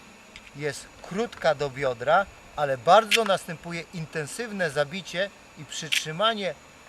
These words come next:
ciężaru ciała na kątowo zabitym kiju. Praca, jak powiedziałem, ręki jest krótka, krok natomiast sam odbijany ze stopy jest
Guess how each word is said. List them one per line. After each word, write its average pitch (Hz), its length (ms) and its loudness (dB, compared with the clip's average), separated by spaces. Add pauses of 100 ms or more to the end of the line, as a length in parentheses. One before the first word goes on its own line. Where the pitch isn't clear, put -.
ciężaru 156 540 0
ciała 139 560 2 (600)
na 143 120 0
kątowo 220 640 0
zabitym 165 520 -2
kiju. 110 320 -14 (580)
Praca, 175 440 4 (280)
jak 135 140 -2
powiedziałem, 143 500 -4
ręki 139 320 -10
jest 123 200 -12
krótka, 208 520 2 (420)
krok 226 360 4
natomiast 143 560 -4
sam 185 260 2
odbijany 147 600 0
ze 127 140 -8
stopy 160 480 -2 (300)
jest 147 260 -8